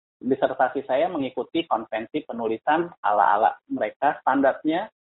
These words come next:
bahasanya harus bahasa Inggris, kemudian, eh, metodologinya juga prima gitu, sesuai dengan, eh,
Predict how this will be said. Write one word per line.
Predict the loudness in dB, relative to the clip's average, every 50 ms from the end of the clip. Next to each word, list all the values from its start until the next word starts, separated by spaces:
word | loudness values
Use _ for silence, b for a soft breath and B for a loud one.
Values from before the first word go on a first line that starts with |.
| _ _ _ _ _ _
bahasanya | 0 0 2 2 -2 -4 -6 -6 -4 -4 -4
harus | -6 -4 -4
bahasa | -4 -4 -2 -2 -6
Inggris, | -6 -6 -6 -6 -4 0 2 2 2 0 -2 _ _ _ _ _ _ _ _ _ _ _ _ _ _ _ _ _ -2
kemudian, | 0 2 2 2 2 2 4 4 4 2 2 -4 -6 -6
eh, | -6 -6 -4
metodologinya | -4 -4 0 0 2 2 2 2 2 2 0 -2 -6 -6 -4 -4 -4 -4
juga | -6 -6 -2 0 0 2 0 0 -2
prima | -4 -4 -4 -2 0 2 4 4 4 4 2 0
gitu, | -4 -2 0 0 0 0 -2 -8 _ _ _
sesuai | -8 -6 0 2 2 4 4 2 0
dengan, | -2 -4 -4 -4 -4 -4 -4 -6 -10 -12 _ _ _ _ _ _ _ -2
eh, | 2 2 4 4 4 4 4